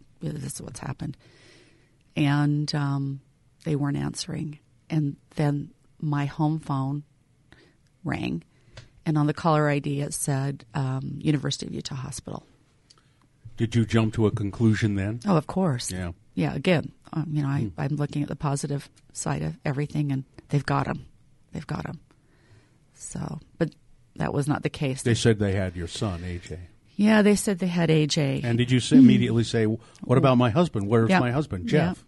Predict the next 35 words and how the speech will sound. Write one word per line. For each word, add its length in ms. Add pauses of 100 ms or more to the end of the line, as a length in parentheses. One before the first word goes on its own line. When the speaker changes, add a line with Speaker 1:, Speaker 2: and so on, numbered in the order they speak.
(140)
Speaker 1:
Yeah. 140 (340)
Speaker 2:
And 160
what'd 160
they 140
say? 240 (480)
Speaker 1:
Um, 340 (200)
you 260
know, 140
you 180
could, 240 (140)
you 280
could 180
hear 880
the 140
panic, 800 (800)
uh, 220
in 120
their 120
voices, 420
and 160
you 100
could 140
hear 220
the 80
chaos 680
in 80
the 80
background. 640 (120)
I 80
do 120
Speaker 2:
Mm-hmm. 100
Speaker 1:
remember 320
that. 220
That's 240
really 480